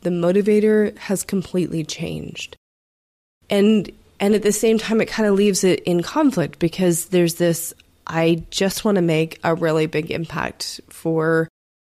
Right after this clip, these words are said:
a small number of people." And, and then, yeah, no, I actually wanna make a big impact with a lot of people. But then there's this conflict because it's like, "Well, am I doing that just for the money? Or am I doing that because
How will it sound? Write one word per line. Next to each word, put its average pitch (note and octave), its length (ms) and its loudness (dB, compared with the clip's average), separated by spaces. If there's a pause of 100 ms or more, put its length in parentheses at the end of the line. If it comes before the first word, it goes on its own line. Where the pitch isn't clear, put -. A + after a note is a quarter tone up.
(100)
a F#3+ 80 -2
small B3 260 -2
number C#3+ 300 -2
of C3 80 -6
people." G1+ 520 -12 (600)
And, E3 500 -2 (380)
and G3+ 180 0
then, A3 180 2
yeah, A3+ 260 2
no, B3+ 440 0
I A3 180 0
actually B3 360 0
wanna A#3 200 2
make A#3 180 0
a B3 40 2
big A3 200 2
impact A3 340 0
with G#3+ 100 0
a A3 60 2
lot B3+ 200 2
of G3 80 0
people. - 380 -6 (380)
But - 120 -2
then A3+ 140 2
there's A3 140 2
this A3+ 160 0
conflict C4+ 560 -4
because F3+ 260 0
it's E3 160 -4
like, D#3+ 220 -4
"Well, D#3+ 240 0
am D#3 120 -8
I D3+ 100 -6
doing D3 240 -6
that D3+ 120 -8
just - 240 -12
for - 80 -12
the D3+ 140 -10
money? C#4+ 500 2 (400)
Or F3+ 320 2
am D#3+ 180 0
I D3+ 160 -4
doing D#3+ 320 0
that D#3 220 -2
because D#3+ 640 -4